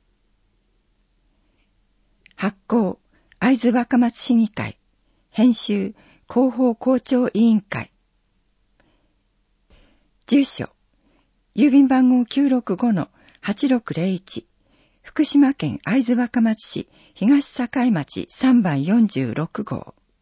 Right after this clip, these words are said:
電話、零二四二三九の一三二三。ファックス、零二四二三九の一四七零。Eメールアドレス、ジーアイケーエーアイ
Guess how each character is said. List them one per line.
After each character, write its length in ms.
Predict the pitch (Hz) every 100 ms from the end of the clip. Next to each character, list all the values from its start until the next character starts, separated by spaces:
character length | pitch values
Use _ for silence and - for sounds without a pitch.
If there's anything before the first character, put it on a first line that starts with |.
| _ _ _ _ _
電 240 | - 254 220
話、 160 | 175 _ _ _ _ _ -
零 220 | 233 285
二 240 | 262 262 254
四 140 | 254
二 320 | 240 247 196 -
三 300 | - 269 262
九 200 | 269 151
の 220 | 110 - _ _ _ -
一 180 | 214
三 300 | - 226 196
二 180 | 170 208
三。 260 | 190 190 147 _ _ _ _ _ _ _ _ _ _ _
フ 80 | -
ァ 20 |
ッ 40 | 269
ク 120 | -
ス、 240 | - - _ _ _ _ _ -
零 180 | 277 269
二 260 | 269 262
四 160 | 262 254
二 300 | 247 233 147
三 300 | - 269 262
九 200 | 247 220
の 220 | 110 - -
一 300 | 165 - 262
四 200 | 220 131
七 300 | 147 180 220
零。 220 | 214 - _ _ _ _ _ _ _ _ _ _ _ _ _
E 220 | 220 254
メ 180 | 285 285
ー 40 |
ル 200 | 269 -
ア 60 | 233
ド 100 | 151
レ 140 | 120
ス、 260 | 110 - - _ _ _ _ _ _ _ _ _ _ _ _
ジ 300 | 180 285 -
ー 40 | 240
ア 80 |
イ 80 | 233
ケ 240 | - 262 226
ー 80 | -
エ 200 | 233 226
ー 20 |
ア 140 | - 220
イ 120 | -